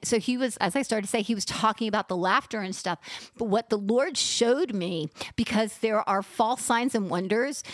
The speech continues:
people are gonna stop chasing after the signs and wonders, and they're gonna start chasing after the laughter, because Satan can't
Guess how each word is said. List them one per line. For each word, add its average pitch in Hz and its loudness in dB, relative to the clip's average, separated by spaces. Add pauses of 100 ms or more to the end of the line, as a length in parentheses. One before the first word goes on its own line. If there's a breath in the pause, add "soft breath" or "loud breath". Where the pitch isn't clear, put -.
(120)
people 427 2
are 381 0
gonna 277 2
stop 240 2
chasing 254 0
after 226 2
the 185 -2
signs 202 0
and 175 0
wonders, 180 2
and 175 0
they're 175 2
gonna 175 0
start - -2
chasing 175 0
after 160 -2
the 147 -2
laughter, 160 -4 (680 loud breath)
because 208 0
Satan 226 0
can't 226 0